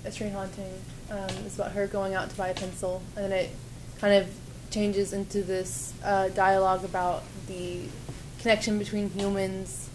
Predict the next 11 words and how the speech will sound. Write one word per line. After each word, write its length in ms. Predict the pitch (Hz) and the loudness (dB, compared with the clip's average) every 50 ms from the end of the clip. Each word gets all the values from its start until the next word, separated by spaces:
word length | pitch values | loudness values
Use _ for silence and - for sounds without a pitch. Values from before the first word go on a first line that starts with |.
| - 202 | -6 -4
and 300 | 202 190 190 185 185 185 180 185 185 - - - - - - - - - | -4 -4 -4 -4 -6 -6 -6 -8 -8 -8 -8 -10 -10 -12 -12 -12 -4 -2
the 80 | 202 | -2
connection 680 | 196 - 202 185 185 - - - 196 185 185 185 185 185 | 0 0 0 -2 -2 -2 -2 -2 -2 -2 -2 -4 -4 -4
with 180 | 185 180 175 - | -6 -6 -4 -4
the 60 | - | 2
rest 280 | 190 190 190 190 - - | 4 4 4 4 0 -4
of 40 | - 202 190 190 | -4 -4 -4 -2
the 60 | 185 | 0
world. 440 | 185 185 185 185 180 180 180 180 180 - - - - - - - - | 0 0 2 2 0 0 -2 -2 -4 -8 -10 -12 -12 -12 -12 -12 -8
Um, 300 | - 202 190 190 185 180 180 175 175 - - - - - - - - - - - - - - - - - - - - - - - - - - - - - - - - - - - | -6 -4 -4 -4 -4 -6 -8 -10 -10 -10 -10 -10 -10 -10 -10 -10 -12 -12 -12 -12 -12 -10 -8 -8 -8 -8 -8 -12 -12 -12 -12 -12 -12 -12 -14 -14 -14 -14 -14 -14 -14 -14 -12 -8
and 400 | 220 214 202 202 196 190 190 196 | -6 -4 -4 -4 -4 -4 -6 -8